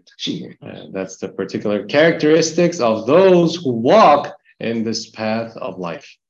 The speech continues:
Speaker 1: 요한이 늘 생명 안에 감춰져 있었던 것처럼.
Speaker 2: The same way that John was hidden,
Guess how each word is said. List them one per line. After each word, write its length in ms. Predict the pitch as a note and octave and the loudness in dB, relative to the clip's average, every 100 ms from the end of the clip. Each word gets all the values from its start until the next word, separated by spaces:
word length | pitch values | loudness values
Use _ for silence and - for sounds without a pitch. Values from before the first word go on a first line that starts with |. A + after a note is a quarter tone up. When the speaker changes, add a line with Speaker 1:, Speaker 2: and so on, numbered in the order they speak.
| _ - | _ 0
Speaker 1:
요한이 380 | D#3 F#3 G#3 F#3+ | 4 6 6 6
늘 400 | F3+ F3 E3+ D#3 | 6 6 4 2
생명 360 | E3 D3+ C#3 | 2 0 0
안에 420 | C3 B2+ B2 A#2 G#2+ G#2+ - _ _ _ _ _ _ - | 0 0 2 0 -2 -8 -18 _ _ _ _ _ _ -10
감춰져 380 | A#2+ D3+ D#3 | -6 -2 2
있었던 380 | D#3+ - E2+ D#2 | 0 0 -6 -8
것처럼. 380 | C#2+ - - - | -14 -18 -18 -12
Speaker 2:
The 100 | G2 | -8
same 360 | - C#3 D3 D3+ | -2 0 2 2
way 200 | C#3+ C3+ | 2 2
that 180 | C3 | 0
John 600 | B2+ C#3 F3 F3 F3+ F3+ B2+ | 0 4 6 6 4 0 0
was 260 | C#3 C3+ | -2 -2
hidden, 540 | - A#3+ A#3+ D#3+ A2 | 2 6 6 4 0